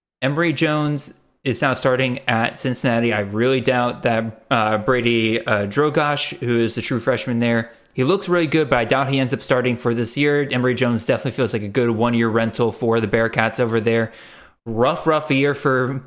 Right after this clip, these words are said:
<laughs> Emory Jones last year at Arizona State. And while, again, I don't think Emory Jones is the greatest quarterback in the world, I really blame a lot more of that on just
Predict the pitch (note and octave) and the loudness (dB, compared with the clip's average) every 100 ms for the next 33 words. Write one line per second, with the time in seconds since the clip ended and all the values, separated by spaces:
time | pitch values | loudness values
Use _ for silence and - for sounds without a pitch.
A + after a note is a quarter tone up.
0 | - - - - C3 C#3 A#2+ C3+ B2+ A#2+ | -16 -20 -10 -2 2 2 2 0 2 2
1 | B2 A#2+ - C3 B2 B2 B2 A#2 B2+ B2 | 0 0 0 2 2 2 2 2 0 0
2 | A2 - B2+ B2+ - - - - - C3 | 0 0 2 0 -4 -16 -20 -10 -4 0
3 | C3+ C3 C3 B2+ A2 C#3 E3 - D#3 C#3 | 2 2 2 0 0 0 0 -2 -2 0
4 | C#3+ C3 C#3 C3 A#2+ A2+ B2+ C3+ - B2 | 0 0 0 -2 -2 0 0 0 -2 -2
5 | A#2 A#2+ A#2+ A#2+ G#2+ A#2 A2+ A#2+ G#2+ A#2+ | 2 0 0 -2 0 0 0 -2 0 0
6 | B2+ A#2 A#2+ A2+ G2+ G#2+ A2 A2+ A2+ A#2 | 0 0 0 0 2 0 0 0 0 2
7 | A#2+ A#2+ B2 - A2+ G#2+ G#2+ G#2 A2 G2+ | 2 0 -2 -2 0 2 0 0 -2 -2